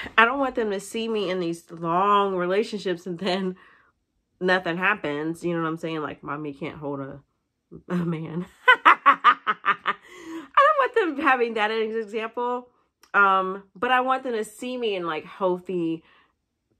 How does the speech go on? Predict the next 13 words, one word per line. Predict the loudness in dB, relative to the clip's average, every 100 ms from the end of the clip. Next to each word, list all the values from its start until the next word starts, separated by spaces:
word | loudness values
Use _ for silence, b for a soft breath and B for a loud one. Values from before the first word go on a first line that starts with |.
| _
situations | -8 -4 0 2 0 0 -4 -4
with | -4 0 0 0
men | -4 -2 -4 -4
because | -6 -6 -6 -2
I | -2 0
want | -2 -4 -4
them | -6
to | -6 -6
know | -4 -4
how | -4 2 2 2 -4
to | -10 -8 -8 b b b b -4
interact | 0 2 2 4 2 0 -8 _ -6
with | -6